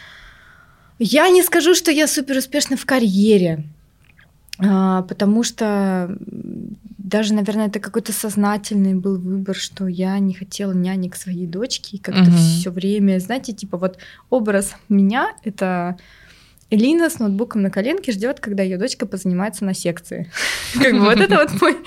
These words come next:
Speaker 1: образ, и как бы вот эти все няньки, всё. Ну как self-made? Ну self-made какого-то мелкого пошиба, ну может быть.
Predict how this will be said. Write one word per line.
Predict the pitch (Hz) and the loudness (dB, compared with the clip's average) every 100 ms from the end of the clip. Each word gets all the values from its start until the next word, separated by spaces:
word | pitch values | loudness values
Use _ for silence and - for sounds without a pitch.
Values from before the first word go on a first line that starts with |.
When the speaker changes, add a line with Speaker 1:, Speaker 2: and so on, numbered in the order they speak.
| - - | -12 -8
Speaker 1:
образ, | - 320 427 320 269 - | 0 4 6 4 2 -2
и | 233 | -6
как | - | -4
бы | 214 208 | -6 -6
вот | 214 | -8
эти | 233 | -8
все | - 240 | -6 -4
няньки, | 294 415 262 | -4 -6 -6
всё. | - 302 - - - | -6 -6 -10 -20 -10
Ну | 311 | -8
как | 311 320 254 | 0 0 0
self-made? | - 226 220 247 240 202 185 | -2 -2 0 -2 -2 -2 -2
Ну | 240 | -4
self-made | - 311 - 339 359 | -2 -4 -2 -4 -4
какого-то | - 277 277 269 | -8 -8 -6 -2
мелкого | 269 320 277 254 | -2 -4 -4 -4
пошиба, | 254 - - 349 262 185 | -4 -6 -2 -2 0 0
ну | 208 | -2
может | 233 269 320 220 | 0 0 -2 -2
быть. | 190 220 240 - | -4 -6 -10 -16